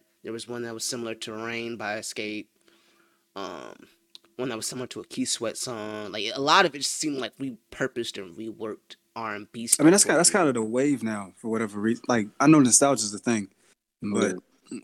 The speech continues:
Speaker 2: everything's gotta be a sample or some type of flip. It, like, it's al-, it's always been a thing in music, but, like, it's, like, so prevalent now
Speaker 1: Yeah.
Speaker 2: where
Speaker 3: Mm.
Speaker 2: I,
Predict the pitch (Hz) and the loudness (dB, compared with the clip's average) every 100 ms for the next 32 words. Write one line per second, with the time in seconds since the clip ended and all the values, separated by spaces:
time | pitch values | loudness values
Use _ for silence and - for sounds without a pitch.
0 | - 131 131 123 123 117 113 104 - 127 | 2 6 8 8 6 4 4 6 8 8
1 | 117 117 110 104 - 120 113 92 - 117 | 6 4 2 0 2 2 2 -2 -2 4
2 | 117 110 - _ _ _ _ _ _ _ | 4 4 -2 _ _ _ _ _ _ _
3 | - 131 - 139 117 151 175 - - 165 | -4 0 4 6 8 10 8 6 4 4
4 | 180 180 151 170 151 113 135 139 139 131 | 6 6 6 4 4 2 0 0 0 0
5 | 117 120 131 127 110 107 110 131 - - | 0 -2 -4 -6 -6 -4 2 4 4 4
6 | 123 - - 123 117 - 120 113 104 107 | 2 6 8 6 4 0 0 2 0 -2
7 | 113 117 - 240 185 95 113 110 113 208 | -4 -6 -6 -4 -4 -6 -2 0 0 2
8 | 101 98 113 127 | 0 2 2 2